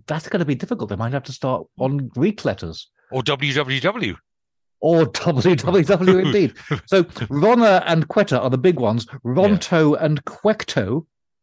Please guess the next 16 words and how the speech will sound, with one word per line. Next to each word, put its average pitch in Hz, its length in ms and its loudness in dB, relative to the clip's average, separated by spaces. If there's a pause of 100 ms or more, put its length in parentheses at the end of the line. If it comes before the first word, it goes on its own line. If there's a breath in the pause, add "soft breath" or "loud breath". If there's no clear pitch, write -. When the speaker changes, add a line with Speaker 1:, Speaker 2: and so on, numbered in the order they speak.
(560 soft breath)
Speaker 1:
are 135 540 0
ten 170 260 0
to 135 80 -8
the 143 80 2
minus 139 380 0
twenty-seven 131 720 -4 (320 loud breath)
and 120 280 -2
ten 135 220 -4
to - 80 -16
the 127 100 -2
minus 120 440 -4
thirty. 101 500 -8 (840)
Just - 240 -16
so 92 140 -10
that 95 140 -14
you, 101 360 -10